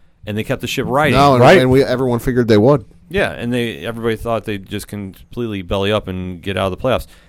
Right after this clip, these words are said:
Speaker 1: They're gonna be tough to beat. Even the wild cards, which, yeah, are, if you want me to give my homer pick, the Bills are hanging in there with a tough defense. Their offense, though, Josh Allen needs to play more consistent. It was a great win against Denver. Don't get me wrong. I'll take that all day.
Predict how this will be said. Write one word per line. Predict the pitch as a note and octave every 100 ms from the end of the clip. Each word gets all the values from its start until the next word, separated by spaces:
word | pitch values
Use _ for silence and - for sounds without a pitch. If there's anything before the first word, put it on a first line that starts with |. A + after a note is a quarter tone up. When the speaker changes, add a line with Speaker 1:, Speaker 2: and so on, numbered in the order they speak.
| _
Speaker 1:
They're | F#2 F#2+ F3
gonna | D#3+
be | G2+
tough | F#2 -
to |
beat. | D#2+ D#2 -
Even | D3+ F3+
the | F3
wild | D3 D#3+ G3 F#3
cards, | F#2+ F#2 -
which, | B2+ -
yeah, | F#3+
are, | A2+ A2+
if | A2
you | A#2+
want | A2
me | G#2+
to | G2+
give |
my | F#2+ F2+
homer | G2+ F#2+ E2+
pick, | G2 - - _ _ _ F#2+
the | A2
Bills | F2+ A#2 C#3+ F3
are | D#3 A#2 A2+
hanging | B2+ C3 B2
in | A#2+
there | A#2
with | A2
a | G2+
tough | A#2+ A#2+
defense. | A2 G2+ - G2+ F#2+
Their | G2 -
offense, | A2+ B2+ C#3 B2+ -
though, | B2+ A#2 A2+ - _ _ -
Josh | A2 G#2+
Allen | A#2 A2+ A2
needs | G#2+ G#2
to |
play | - G#2
more | G2
consistent. | - E2+ D3 C#3+ C#3+ G#2
It |
was | G2
a | G2
great | A2+ C3+
win | C3+ A#2+
against | G#2 F2+
Denver. | A2 C3 B2+ C3+
Don't | A#2+ G2+ G#2+
get | G#2+
me | G#2+
wrong. | G2+ A#2+ C3+ G2+
I'll | F2+
take | - A2 G2
that | A#2 G#2
all | F#2 F2+
day. | F2 A2 C3+ F#3